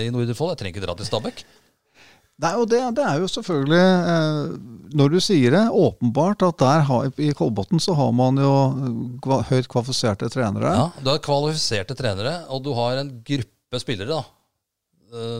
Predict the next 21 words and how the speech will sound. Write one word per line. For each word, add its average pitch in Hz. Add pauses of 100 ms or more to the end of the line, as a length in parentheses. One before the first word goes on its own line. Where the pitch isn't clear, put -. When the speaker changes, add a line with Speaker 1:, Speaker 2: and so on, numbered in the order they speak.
Speaker 1:
de 117
har, 120
eh, 120 (320)
tatt -
ut 104
de 127
beste 113 (680)
i 127
hvert, -
eh, 117
ja, 143
de 123
som 131
vil 131
satse. 196 (480)
Da 160
har 110
du 135
et 139
miljø 131
da 160